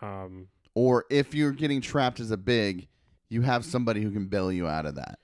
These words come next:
Speaker 1: Well, and then also you're not gonna get double teamed as much because they have to pay attention to the shooters.
Speaker 2: Yes.
Speaker 1: He's gonna have so much more room to, for his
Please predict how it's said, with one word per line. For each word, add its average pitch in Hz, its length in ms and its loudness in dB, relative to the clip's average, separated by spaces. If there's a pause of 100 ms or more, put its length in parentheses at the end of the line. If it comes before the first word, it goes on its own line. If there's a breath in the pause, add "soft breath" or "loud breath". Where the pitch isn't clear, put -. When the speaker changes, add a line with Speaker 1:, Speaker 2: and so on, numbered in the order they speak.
(120)
Speaker 1:
Well, 156 240 -2
and 147 140 -4
then 139 100 -2
also 127 340 -2
you're 117 160 -4
not 117 160 -4
gonna 113 120 -6
get 104 160 -8
double 107 240 -4
teamed 104 280 -10
as 95 120 -10
much 101 280 -10
because 101 340 -10
they 101 120 -10
have 107 240 -10
to 107 80 -10
pay - 140 -12
attention 101 360 -14
to 107 120 -14
the 98 120 -10
shooters. 120 180 -2
Speaker 2:
Yes. 131 380 0
Speaker 1:
He's 113 140 -6
gonna 110 140 -4
have 107 140 -6
so - 160 -8
much 110 180 -8
more 104 120 -8
room 101 160 -8
to, - 420 -14
for 120 180 -6
his 110 160 -6